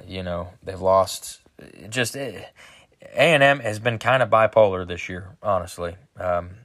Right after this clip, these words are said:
especially for the roster that they have. Fourteen, Wisconsin, and they're going to be representing the Big Ten West in the Big Ten Championship game.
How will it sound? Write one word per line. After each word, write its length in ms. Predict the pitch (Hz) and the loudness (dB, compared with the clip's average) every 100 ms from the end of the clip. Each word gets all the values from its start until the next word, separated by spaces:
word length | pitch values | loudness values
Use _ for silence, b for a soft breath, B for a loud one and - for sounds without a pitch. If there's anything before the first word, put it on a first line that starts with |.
| _ - | _ -8
especially 360 | - 120 - | 0 0 -2
for 120 | 104 | -6
the 80 | 101 | -2
roster 360 | 98 95 - 95 | 2 2 2 -8
that 200 | 92 - | -8 -6
they 140 | 92 | -8
have. 320 | 95 98 - - B B B B B B | -8 -12 -14 -20 B B B B B B
Fourteen, 800 | - 156 175 - 160 165 160 156 _ - | 2 2 2 -2 -2 -2 -6 -12 _ -4
Wisconsin, 680 | 120 - 120 104 - 92 90 _ - | -4 2 2 2 -2 -14 -16 _ -14
and 260 | 92 92 95 | -10 -4 0
they're 160 | 113 | 0
going 180 | 113 110 | 2 -2
to 60 | 101 | -2
be 200 | 104 98 | -6 -2
representing 440 | 101 - 107 98 | -4 -4 -8 -6
the 80 | 95 | -8
Big 180 | 101 101 | -10 -6
Ten 260 | 98 92 | -6 0
West 460 | 101 120 - - - - | 2 2 0 -18 -20 -10
in 340 | 110 110 107 | -8 -6 -8
the 200 | 104 104 | -8 -8
Big 220 | 104 107 104 | -6 -8 -6
Ten 200 | 107 101 | -8 -8
Championship 600 | 107 104 104 98 - - | -8 -8 -8 -10 -12 -6
game. 340 | 113 117 117 | -4 -4 -6